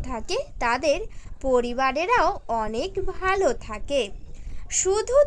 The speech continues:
তাই নয়, ভগবান শিবের পূজা করায় কিছু নিয়মও বলা হয়েছে। ভগবান শিবের পূজা করতে গেলে অবশ্যই কিছু নিয়ম মেনে চলতে হবে। যদি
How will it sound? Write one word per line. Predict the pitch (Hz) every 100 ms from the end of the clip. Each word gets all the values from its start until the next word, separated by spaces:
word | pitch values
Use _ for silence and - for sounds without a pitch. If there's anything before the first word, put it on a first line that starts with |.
| 554
তাই | 403 403 539 440
নয়, | 208 202 - 247
ভগবান | 262 240 247 240 254 262
শিবের | - 277 247 277 285 -
পূজা | 320 311 339 349
করায় | 403 427 339 370 -
কিছু | 320 - 359 302 262
নিয়মও | 262 370 392 302 403 - - - 220 208
বলা | 226 233 240 214
হয়েছে। | 226 214 208 - 285 196 - - - - -
ভগবান | 262 247 247 254 262
শিবের | 254 - 254 240 269 254
পূজা | 277 247 269 269 -
করতে | 320 320 320 - 392 392
গেলে | 403 508 311 349 - - 240
অবশ্যই | 220 226 - - 311 349 392
কিছু | - 269 311 262
নিয়ম | 240 269 277 247 - - - - 247
মেনে | 254 294 302 254
চলতে | - 233 220 - 226
হবে। | 226 208 254 214 - - - - - 320
যদি | 320 359 359